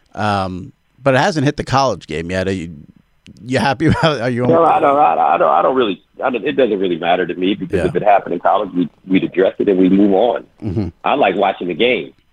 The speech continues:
Speaker 1: Right.
Speaker 2: You know, be honest with you, that's all I really care about is watching the game. You know, people are gonna do what they're gonna do, take political stances. They have a big stage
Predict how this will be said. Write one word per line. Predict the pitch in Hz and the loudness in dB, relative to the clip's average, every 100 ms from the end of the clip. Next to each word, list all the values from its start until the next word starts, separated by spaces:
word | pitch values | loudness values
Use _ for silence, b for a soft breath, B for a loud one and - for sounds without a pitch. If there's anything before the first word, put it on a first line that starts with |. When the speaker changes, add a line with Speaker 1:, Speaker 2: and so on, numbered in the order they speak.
| _ - | _ -8
Speaker 1:
Right. | 117 95 87 | -4 -2 -4
Speaker 2:
You | |
know, | 87 87 - _ | -8 -10 -12 _
be | 92 | 0
honest | 101 95 - | 0 0 -4
with | 87 | -4
you, | 90 | -2
that's | 78 107 110 | 0 2 2
all | 90 | 2
I | 92 | 2
really | 90 80 | 0 -2
care | - 82 | -2 -2
about | 73 82 | 0 0
is | 85 | 0
watching | 80 85 - - | 0 -2 -2 -2
the | |
game. | 80 101 101 | 2 2 2
You | 80 | 2
know, | 80 | 0
people | 87 95 95 | 0 0 2
are | 90 | 4
gonna | 80 | 4
do | 90 | 2
what | 85 76 | 2 0
they're | |
gonna | 78 78 | 0 0
do, | 71 85 92 | 2 4 2
take | 78 85 85 | 2 -2 -2
political | - 90 - - | -2 -2 -4 -10
stances. | - 76 82 - 78 | -2 0 0 -4 -4
They | 71 | -2
have | 80 | -2
a | 73 | -4
big | - 78 - | -4 -4 -6
stage | - 78 85 78 - | -2 2 2 0 -6